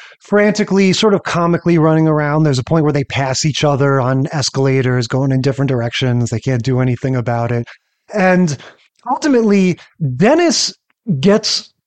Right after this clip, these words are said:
to where he needs to be by being apprehended by police. He thinks that, again, K G B agents, they're trying to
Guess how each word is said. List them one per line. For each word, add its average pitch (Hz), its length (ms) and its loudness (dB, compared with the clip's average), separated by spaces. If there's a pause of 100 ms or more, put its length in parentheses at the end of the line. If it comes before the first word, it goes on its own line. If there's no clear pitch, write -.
to 196 140 0
where 185 160 4
he 160 140 2
needs 190 300 2
to 165 120 -2
be 185 180 2
by 151 200 0
being 175 400 2
apprehended 170 800 0
by 131 340 -2 (220)
police. 131 640 -2 (260)
He 269 160 2
thinks 214 380 2
that, 175 180 2
again, 165 400 2 (180)
K 240 180 2
G 208 100 0
B 220 180 4
agents, 170 460 2
they're 156 180 0
trying 196 440 2
to 190 300 2